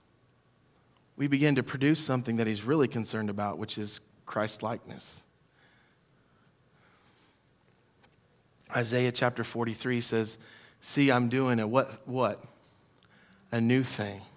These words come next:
Now it springs up. Do you not perceive it?" Sometimes we miss the new thing because we're focused on the last thing.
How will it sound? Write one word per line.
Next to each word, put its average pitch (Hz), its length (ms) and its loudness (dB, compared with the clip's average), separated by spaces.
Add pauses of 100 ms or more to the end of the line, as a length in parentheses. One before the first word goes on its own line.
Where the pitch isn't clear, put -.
(800)
Now 151 280 8
it 139 80 -2
springs 139 360 2
up. 139 260 8
Do 123 60 0
you 127 100 4
not 127 200 2
perceive 117 400 -2
it?" 107 180 -6 (2750)
Sometimes 143 480 2
we 120 100 2
miss 117 240 2
the 113 100 -6
new 120 240 2
thing 107 460 -6 (1800)
because 120 300 -4
we're 110 80 -2
focused 120 500 -4
on 110 160 -4
the 101 80 -4
last 107 420 -4
thing. - 260 -14